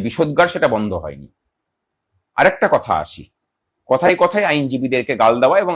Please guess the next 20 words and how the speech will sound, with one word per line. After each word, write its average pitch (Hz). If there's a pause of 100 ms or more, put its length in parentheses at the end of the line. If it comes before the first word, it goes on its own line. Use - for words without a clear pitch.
আইনজীবীদেরকে 143 (280)
ওই 151 (120)
দলে 147
বিভক্ত 139
করে 143
দেওয়া, 160
এই 135
দলে 117
বিভক্ত 95
করে 82
দেওয়া। 67 (720)
একটা 131
কথা 139
জানিয়ে 98
রাখি, - (920)
ডিএ 151
কেসের 160 (960)
সুবিধা 165 (240)
আপনারা 160 (100)
সহ 147